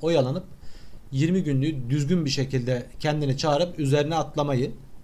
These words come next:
yukarı doğru, e, yoluna devam etmek isteyecektir. Yani şimdiki bu kağıtlar bilemiyoruz. Yani bu işmen dediğin kendi İş Bankası'nın, kendi menkul, kendilerinin alıp kendilerini sattığı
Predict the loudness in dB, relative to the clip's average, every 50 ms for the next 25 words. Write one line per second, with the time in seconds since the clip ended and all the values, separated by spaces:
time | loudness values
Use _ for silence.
0 | -18 -18 -18 -18 -18 -18 -16 -10 -8 -6 -2 2 2 2 2 2 2 2 2 2
1 | 0 -2 -4 -8 -12 -16 -18 -16 -16 -16 -16 -16 -14 -14 -12 -10 -8 -6 -4 -4
2 | -4 -4 -4 -6 -8 -8 -12 -14 -16 -16 -18 -20 -20 -20 -20 -18 -16 -14 -14 -14
3 | -14 -14 -16 -16 -16 -16 -18 -18 -18 -18 -18 -18 -18 -18 -16 -16 -16 -18 -18 -18
4 | -18 -16 -14 -14 -14 -14 -16 -18 -18 -18 -20 -20 -20 -20 -18 -16 -16 -14 -16 -16
5 | -16 -14 -14 -14 -14 -14 -14 -12 -4 2 4 4 6 4 4 2 4 4 4 4
6 | 2 0 -2 -2 -4 -6 -4 -4 -4 0 2 4 4 4 6 4 2 2 0 -4
7 | -8 -10 -10 -12 -14 -14 -14 -14 -14 -14 -14 -16 -18 -18 -18 -16 -16 -16 -4 2
8 | 4 6 6 6 6 4 4 4 4 2 2 0 0 2 4 6 6 6 6 6
9 | 4 4 6 6 6 8 8 6 6 4 4 2 0 0 2 2 2 2 2 2
10 | 2 2 0 0 -2 -2 -2 0 0 2 2 2 2 0 0 -2 -2 -2 -2 0
11 | 0 0 -2 -4 -4 -2 -2 -2 -2 -2 -4 -6 -4 -6 -6 -4 -2 -2 0 0
12 | 0 0 0 0 0 -2 -2 -2 -4 -6 -10 -14 -14 -14 -12 -12 -12 -8 -4 -2
13 | 0 0 2 4 4 4 2 0 0 0 0 0 0 0 0 2 4 4 6 4
14 | 4 2 0 -2 -2 -2 -2 -4 -4 -4 -4